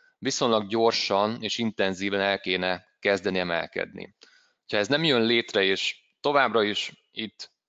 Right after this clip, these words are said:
szöszmötölés lesz, és nem lesz érdemi mozgás, ö, beleértve itt a támaszt, akkor megnő a valószínűség annak,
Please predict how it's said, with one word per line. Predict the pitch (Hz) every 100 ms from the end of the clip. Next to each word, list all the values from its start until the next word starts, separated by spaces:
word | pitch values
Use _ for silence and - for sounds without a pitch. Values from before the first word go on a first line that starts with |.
| _
szöszmötölés | - 143 135 120 104 104 95 90
lesz, | 92 95 117 - - _ 104
és | -
nem | 131
lesz | 117 -
érdemi | 123 120 107 101
mozgás, | 95 92 92 110 127 131 - _ _ _ _ _ _
ö, | - 95 110 101 101 104 - _ _ _ 98
beleértve | 101 95 -
itt | 95
a | -
támaszt, | - 98 110 123 -
akkor | - 110 -
megnő | 117 139 131 117
a |
valószínűség | 113 113 101 104 98 107
annak, | 110 104 95 110